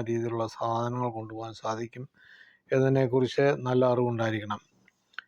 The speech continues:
വിമാനത്തിൽ കയറുന്നതിന് മുമ്പ് കർശനമായ പരിശോധനയ്ക്ക് വിധേയപ്പെടേണ്ടി വരും. എല്ലാം ശരിയായെങ്കിലും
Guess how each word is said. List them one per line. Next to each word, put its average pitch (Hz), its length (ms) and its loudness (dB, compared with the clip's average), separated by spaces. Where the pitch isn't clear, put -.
വിമാനത്തിൽ 139 420 4
കയറുന്നതിന് 139 540 4
മുമ്പ് 131 340 2
കർശനമായ 127 540 -2
പരിശോധനയ്ക്ക് 123 720 -6
വിധേയപ്പെടേണ്ടി 113 600 -8
വരും. 101 240 -14
എല്ലാം 123 380 4
ശരിയായെങ്കിലും 127 1300 0